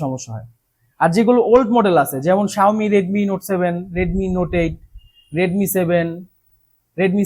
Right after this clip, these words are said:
six এ, Redmi five, et cetera, Redmi Note ten এর নিচে যত ফোন আছে Redmi Note nine, Note eight, Note seven, Redmi seven, Redmi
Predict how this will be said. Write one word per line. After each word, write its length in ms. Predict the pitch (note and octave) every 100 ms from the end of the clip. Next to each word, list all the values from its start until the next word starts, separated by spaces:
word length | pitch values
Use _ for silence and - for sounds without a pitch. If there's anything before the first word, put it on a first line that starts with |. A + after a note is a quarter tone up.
| -
six 120 | G#3+ - F3+
এ, 20 | E3 E3
Redmi 260 | F#3+ F3+ G3 G3
five, 320 | F3+ F3 E3+ D#3 - _ _ - G#3
et 80 | G#3+
cetera, 320 | B3 A#3+ B3+ C#4 D4+ - _ D#3+
Redmi 280 | G3 G3+ A3+ G3+
Note 160 | G#3 -
ten 120 | A3+ A#3
এর 80 | G#3+ G3+
নিচে 160 | A3 A3+
যত 140 | G#3+ G3+
ফোন 140 | F#3 D#3
আছে 120 | B2 B2 D3+
Redmi 200 | E3+ F#3
Note 160 | F3+ F3+ F3+
nine, 160 | E3+ E3
Note 160 | F3 E3+ E3
eight, 120 | D#3 E3+
Note 160 | F3 -
seven, 240 | D#3+ D#3 D3+ - _ _ _ _ _ -
Redmi 240 | F3+ F#3 F3+ E3+
seven, 260 | D3+ D3+ D3 D3+ - _ D#3+
Redmi 260 | F3+ F#3+